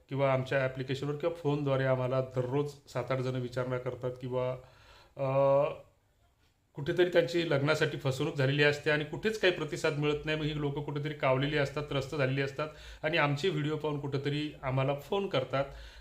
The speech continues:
आणि "गरीब घरच्या मुलीचे बायोडेटा टाका, तुमच्याकडे एखादा अनाथ आश्रम आहे का, हे आहे का, ते आहे का?" तर वारंवार आम्ही सांगत असतो की अशी लग्न जुळत नसतात, चुकूनही याच्या नादाला लागू नका, आमच्याही नादाला लागू नका.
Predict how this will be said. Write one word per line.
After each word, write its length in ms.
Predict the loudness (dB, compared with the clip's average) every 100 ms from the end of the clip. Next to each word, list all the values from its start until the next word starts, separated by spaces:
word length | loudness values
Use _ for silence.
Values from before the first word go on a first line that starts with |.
| -6
आणि 120 | -2
"गरीब 300 | 4 4 4
घरच्या 260 | 0 0 0
मुलीचे 280 | 0 0 2
बायोडेटा 340 | 2 2 -2
टाका, 320 | -2 0 0
तुमच्याकडे 440 | -2 -4 -4 -2 -2
एखादा 280 | 0 -2
अनाथ 200 | 0 -2
आश्रम 280 | -2 -4 -4
आहे 180 | -2 -4
का, 260 | -2 -2 -2 -2
हे 120 | -2
आहे 200 | -2 -2
का, 120 | -6
ते 180 | -6 -2
आहे 140 | -2
का?" 240 | -2 -4 -4 -8 -18 -8 2
तर 80 |
वारंवार 380 | 10 10 10 8
आम्ही 200 | 6 4
सांगत 260 | 0 -2 -2
असतो 180 | -2 0
की 100 | 0
अशी 260 | 0 0
लग्न 140 | 0 0
जुळत 360 | 0 0 0
नसतात, 200 | -4 -4
चुकूनही 460 | -6 -6 -4 -2 -2
याच्या 200 | -2 0
नादाला 360 | 2 2 2
लागू 140 | 0 0
नका, 220 | 0 -2 0
आमच्याही 360 | -2 2 2
नादाला 300 | 2 2 2
लागू 240 | 2 0 0
नका. 300 | -4 -4